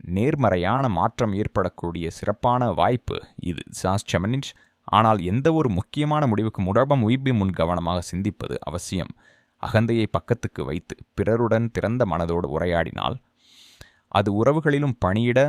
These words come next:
முன்னேற்றத்திலும் நல்ல பலனை தரும். இக்காலத்துல உங்கள் விருப்பங்கள், திறமைகள் மற்றும் குறைகளை தெளிவாக புரிந்து கொள்வது முக்கியம். அப்படி செய்தால் சரியான திசையில் தைரியமாக முன்னேற முடியும்.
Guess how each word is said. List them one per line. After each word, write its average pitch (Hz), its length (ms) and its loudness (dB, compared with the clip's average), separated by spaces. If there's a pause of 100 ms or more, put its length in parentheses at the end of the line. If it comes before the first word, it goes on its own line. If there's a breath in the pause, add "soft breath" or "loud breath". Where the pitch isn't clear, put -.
முன்னேற்றத்திலும் 101 840 0
நல்ல 92 340 2
பலனை 92 360 2
தரும். 67 320 -4 (320)
இக்காலத்துல 113 720 2
உங்கள் 92 300 0
விருப்பங்கள், 104 640 0
திறமைகள் 98 540 2
மற்றும் 90 320 -4
குறைகளை 101 460 2 (140)
தெளிவாக 98 480 2
புரிந்து 104 360 2
கொள்வது 73 320 -2
முக்கியம். - 460 -6 (640)
அப்படி - 340 -2
செய்தால் 117 480 2
சரியான 117 480 2
திசையில் 95 420 -2
தைரியமாக 101 580 2
முன்னேற 104 420 4
முடியும். 80 360 -2